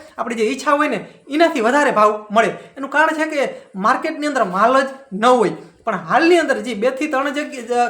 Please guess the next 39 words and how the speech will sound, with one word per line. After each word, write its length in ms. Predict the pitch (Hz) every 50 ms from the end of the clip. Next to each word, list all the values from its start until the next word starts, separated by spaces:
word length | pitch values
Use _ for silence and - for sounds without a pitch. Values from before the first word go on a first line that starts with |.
| - -
ખેડૂ 140 | 285 302 302
હોય 160 | 294 294 233
એની 440 | - - - - - - - 254 269
જગ્યાએ 240 | 277 277 240 196 -
પાંચસો 380 | 208 233 285 302 294 330 294
ખેડૂ 240 | 311 - 262 240 208
છે. 180 | 180 196 185 165
તો 360 | - - - _ _ - 214
વિચાર 280 | 214 262 - 311 302
કરો, 360 | 311 311 302 226 - - - - - - -
હવે 100 | 226 247
આપણે 420 | - - 226 254 - 294 311 311
કંઈ 220 | 311 320 320 311 320
એમ 100 | 320 311
નહીં, 320 | 320 302 208 170 165 175
વેપારી 440 | 180 220 240 - 311 311 330 302 311
કહે 200 | 311 311 330 330
ને 100 | 294 233 196 - - - _
એ 340 | - - 247 262 269 302 311
ભાવે 260 | 311 269 269 269 247
આપણે 240 | 226 208 214 208 208
અત્યારે 460 | 202 202 202 202 220 247 254 254 - - _ _ -
વેચવું 400 | 180 226 285 277 311 277 240 208
પડે 160 | 214 202 208
છે. 240 | 202 247 285 277 277 - - _ -
એનું 200 | 247 247 247 226
એક 100 | - 214
રીઝન 360 | 226 208 202 254 269 269 262 - - - - 240
આ 180 | 226 226 226
એક 160 | 226 220 -
કારણ 280 | - 214 233 247 269 254
છે. 180 | - - 233 220 175 - - - - -
એટલે 160 | 226 240 226
ખાસ, 440 | 220 226 - - 254 277 262 - - - - _ _ _ _ _ -
અ, 40 | 208
માલ 480 | 185 175 175 175 196 220 254 277 285 277
જે 120 | 254 285
બજારની 400 | 262 247 254 277 285 285 277 262
અંદર 200 | 269 262 233 185